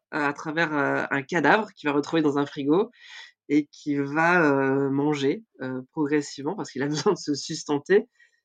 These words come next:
Donc, à la fois, euh, ce cadavre, c'est un peu une nourriture spirituelle, euh,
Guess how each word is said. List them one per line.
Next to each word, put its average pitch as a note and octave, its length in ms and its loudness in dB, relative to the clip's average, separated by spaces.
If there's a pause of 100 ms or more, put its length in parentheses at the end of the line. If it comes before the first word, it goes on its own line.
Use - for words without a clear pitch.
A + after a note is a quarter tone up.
(160)
Donc, D3 180 2
à F3 120 2
la F3+ 160 2
fois, G3 400 6
euh, D3 60 6
ce D3+ 120 -4
cadavre, E3+ 260 4
c'est E3+ 120 -2
un D3 40 2
peu F#3 100 0
une E3 120 6
nourriture E3 380 0
spirituelle, G3 880 2
euh, D#3 140 6